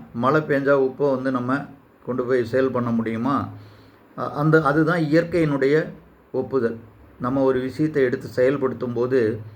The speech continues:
இந்த இயற்கையினுடைய ஒப்புதல் வந்து மிக மிக அவசியம். வி-, வி-,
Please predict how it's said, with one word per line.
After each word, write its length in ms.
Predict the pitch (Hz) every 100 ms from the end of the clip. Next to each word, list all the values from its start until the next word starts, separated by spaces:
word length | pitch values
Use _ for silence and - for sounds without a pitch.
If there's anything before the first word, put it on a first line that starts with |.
| - -
இந்த 120 | 123
இயற்கையினுடைய 680 | 127 151 156 156 147 131 135
ஒப்புதல் 400 | 123 120 147 143
வந்து 260 | 131 120 135
மிக 220 | 123 127
மிக 240 | 131 131
அவசியம். 420 | 127 117 113 107 107 - 107
வி-, 180 | 107
வி-, 140 | 110